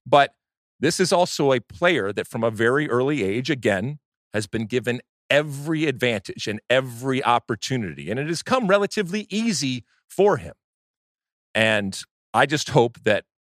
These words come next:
when he gets to wherever it is he and his representation want, that they drop him off, and then it's up to you, Gio. And I just don't want him to get a reputation as being someone who, as soon as it gets difficult,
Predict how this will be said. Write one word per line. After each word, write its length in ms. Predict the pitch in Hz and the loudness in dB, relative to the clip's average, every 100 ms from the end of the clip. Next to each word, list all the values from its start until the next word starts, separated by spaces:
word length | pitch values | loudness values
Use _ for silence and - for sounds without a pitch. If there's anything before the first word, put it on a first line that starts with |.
| - | -4
when 160 | 120 131 | -2 0
he 100 | 131 | 2
gets 260 | 143 - | 2 0
to 180 | - 143 | -2 -2
wherever 400 | 110 120 160 196 | 2 4 4 4
it 80 | 196 | 2
is 200 | 214 - | 2 0
he 140 | 190 | -2
and 60 | 202 | 0
his 100 | 165 | 0
representation 760 | 196 185 160 185 196 - 170 | 0 -2 -4 0 0 0 -4
want, 360 | 185 196 139 - _ _ _ _ _ _ _ _ - | -2 0 0 -2 _ _ _ _ _ _ _ _ -2
that 440 | 117 127 110 - - _ _ _ _ _ _ _ | 4 4 4 -6 -12 _ _ _ _ _ _ _
they 120 | 117 | 2
drop 260 | 113 143 226 | 6 6 4
him 100 | 240 | 4
off, 380 | 208 233 - - _ _ _ - | 2 2 -6 -20 _ _ _ 0
and 100 | 156 | 2
then 80 | |
it's 140 | 233 247 | 2 0
up 120 | 233 | -2
to 100 | 185 | 0
you, 160 | 180 208 | 0 0
Gio. 420 | 90 78 62 110 _ _ _ _ _ | -2 -8 -10 -16 _ _ _ _ _
And 420 | 110 120 127 123 - _ _ _ _ - | 0 2 0 -4 -10 _ _ _ _ 0
I 100 | 139 | 2
just 160 | 156 - | 2 2
don't 180 | 175 147 | 2 2
want 200 | 156 151 | 0 0
him 140 | 147 | -4
to 80 | 135 | 0
get 200 | 139 131 | 2 2
a 60 | |
reputation 960 | 127 127 123 107 156 170 - 110 101 107 _ _ _ _ 117 | 2 0 -2 -4 -2 0 -2 -4 -6 -10 _ _ _ _ -2
as 160 | 107 | -2
being 320 | 101 127 120 | -2 -2 -2
someone 640 | 110 127 120 110 107 101 107 _ _ _ _ | -2 -2 0 0 0 -2 -8 _ _ _ _
who, 360 | 120 113 113 - _ - | 0 2 0 -8 _ -4
as 140 | 104 | -4
soon 240 | - 135 156 | -2 -2 -2
as 140 | 156 | 0
it 60 | 165 | -2
gets 180 | 143 | -2
difficult, 680 | - 180 127 - 110 - - | 0 0 0 -2 -2 -2 -12